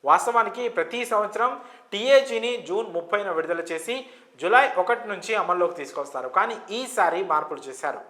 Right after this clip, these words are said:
రెండు వేల ఇరవై ఐదు కొత్త ఏడాదిలో ఉత్తరప్రదేశ్లోని ప్రయాగ్రాజ్లో మహాకుంభమేళా భారీ ఎత్తున నిర్వహించనున్నారు.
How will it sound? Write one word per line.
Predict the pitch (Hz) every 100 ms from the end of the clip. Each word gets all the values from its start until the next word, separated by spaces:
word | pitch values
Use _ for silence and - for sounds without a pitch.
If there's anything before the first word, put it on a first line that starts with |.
| - _ - _
రెండు | 170 240
వేల | 269
ఇరవై | 254 233 240
ఐదు | 233
కొత్త | 240 - - 233
ఏడాదిలో | 226 208 208 214
ఉత్తరప్రదేశ్లోని | 214 156 - 226 208 214 202 196 190 202
ప్రయాగ్రాజ్లో | 170 170 208 214 190 180 190 220
మహాకుంభమేళా | 214 139 139 202 233 233 196 180 190 190 185 185
భారీ | 185 131 160 214
ఎత్తున | 202 196 185
నిర్వహించనున్నారు. | 165 147 156 151 147 135 135 120 - -